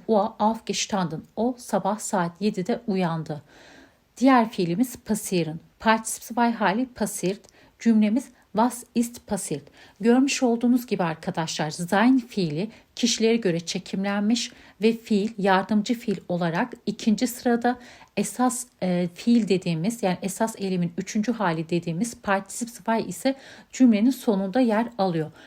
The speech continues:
Ve cümle örneklerine baktığımızda bir yerden bir yere gitmek var, bir hareket var ve durum değişikliği var, uyanmak gibi. Bu şekilde sein ile kullanılan fiillerin tablosunu ve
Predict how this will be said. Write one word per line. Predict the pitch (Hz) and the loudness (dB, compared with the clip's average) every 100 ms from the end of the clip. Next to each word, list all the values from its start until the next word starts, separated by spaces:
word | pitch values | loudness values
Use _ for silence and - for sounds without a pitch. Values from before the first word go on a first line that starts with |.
| _ | _
Ve | 240 190 | 0 4
cümle | 240 262 | 4 6
örneklerine | 277 220 196 180 170 156 | 6 4 2 -2 -2 0
baktığımızda | 175 175 - 180 165 170 - 247 - - - 220 | -4 -4 -6 -4 -2 -6 -4 -4 -4 -20 -10 0
bir | |
yerden | 233 220 220 220 208 | 2 4 2 0 2
bir | |
yere | 214 226 | 2 2
gitmek | 233 190 - 202 196 | 0 -6 -6 -6 -4
var, | 165 160 | -6 -2
bir | 233 | -2
hareket | 226 190 190 220 220 | 0 -2 -2 -4 -4
var | 175 214 - | -4 -4 0
ve | 220 | 0
durum | 202 226 226 | 2 2 4
değişikliği | 190 185 - 190 196 | 2 0 -4 -4 -4
var, | 170 160 - | -4 -4 -4
uyanmak | 185 190 180 185 - | -2 0 0 -2 -4
gibi. | 160 143 233 - - - - _ | -6 -4 -4 -6 -20 -20 -20 _
Bu | - | -2
şekilde | 269 233 190 156 214 254 - | 0 2 0 -2 -4 -6 -10
sein | 190 233 254 233 | -2 4 6 4
ile | 190 175 | 0 -2
kullanılan | - 247 196 160 151 226 233 | -2 -2 0 -2 -2 -6 0
fiillerin | 254 220 170 175 | 2 2 2 -2
tablosunu | - 220 190 180 - 165 202 | 0 0 0 -4 -4 -4 -2
ve | 214 | -4